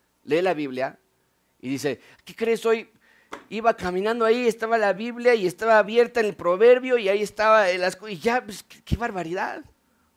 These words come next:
Nadie dice eso. No ocurre de manera accidental. Sino que la prioridad que tú le pongas a la lectura de la Biblia se va a ver reflejada en la manera en la que tu agenda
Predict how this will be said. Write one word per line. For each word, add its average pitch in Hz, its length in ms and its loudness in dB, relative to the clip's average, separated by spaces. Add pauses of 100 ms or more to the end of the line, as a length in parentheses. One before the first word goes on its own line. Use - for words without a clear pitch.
(120)
Nadie 135 320 -6
dice 92 240 -14
eso. - 180 -20 (460)
No 120 140 -10
ocurre 165 300 -8
de 165 80 -4
manera 104 300 -12
accidental. 90 560 -14 (880)
Sino 180 320 -4
que 175 100 -4
la 165 200 2
prioridad 175 520 4
que 220 140 0
tú 233 400 -6
le 285 140 8
pongas 196 500 -2
a 147 60 -2
la 139 100 -2
lectura 202 400 -2
de 220 120 0
la 160 120 2
Biblia 147 400 -4
se 156 220 -6
va 214 420 6
a 208 60 4
ver 208 240 -2
reflejada 175 1080 0
en 214 120 -2
la 156 100 4
manera 143 480 2
en 185 60 -4
la 156 160 -4
que 135 160 -12
tu 139 180 -4
agenda 151 720 -2